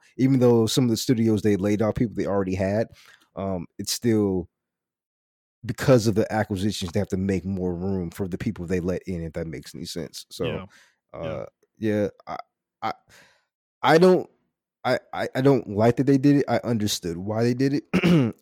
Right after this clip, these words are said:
Speaker 1: and I probably wouldn't be saying this if I was in that position of being laid off.
Speaker 2: Mm-hmm.
Speaker 1: Um, but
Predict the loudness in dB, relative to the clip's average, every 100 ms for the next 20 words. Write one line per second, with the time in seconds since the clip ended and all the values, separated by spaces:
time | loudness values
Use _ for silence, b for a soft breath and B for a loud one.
0 | -2 0 2 4 4 4 4 2 0 0
1 | 2 2 2 0 -2 -2 0 0 -2 -2
2 | -2 -4 -4 -4 -4 -4 -2 -2 -2 -2
3 | 0 -2 -2 _ b b b _ -6 -4
4 | -4 -6 -10 _ _ _ _ _ _ _
5 | _ _ _ _ _ _ _ -2 2 2
6 | 2